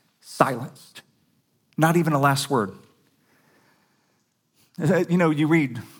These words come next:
Fox's Book of Martyrs, and it gives these long speeches by Christians before they're thrown into the flames or the lion's den. Or,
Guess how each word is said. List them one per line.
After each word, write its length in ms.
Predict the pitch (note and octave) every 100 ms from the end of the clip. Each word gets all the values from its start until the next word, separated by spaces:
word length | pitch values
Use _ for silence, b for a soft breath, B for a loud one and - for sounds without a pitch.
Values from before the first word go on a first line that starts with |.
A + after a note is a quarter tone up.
| -
Fox's 400 | - - - C3+
Book 220 | A2 B2 B2+
of 80 |
Martyrs, 640 | A#2 A2 A2 A#2 A2+ A2+ B2+
and 80 | A#2+
it 80 |
gives 160 | B2 A#2+
these 160 | C3 A2
long 420 | G#2 G#2+ A#2 A2+
speeches 680 | - - A#2 A2+ B2+ A#2
by 300 | A2+ G#2 G2+ G2+ B B
Christians 500 | - C3 - C3+ A#2+
before 320 | - A#2+ B2+ A#2
they're 140 | A2+
thrown 340 | - B2 A#2+
into 160 | A#2 A2+
the 80 | A2+
flames 640 | - A#2 A2 A2+ A2+ A2
or 60 | A2+
the 100 | A#2
lion's 540 | G#2 G2+ G#2+ G#2+ G2+
den. 340 | F#2+ G#2+ G#2+ G#2+
Or, 160 | F#2+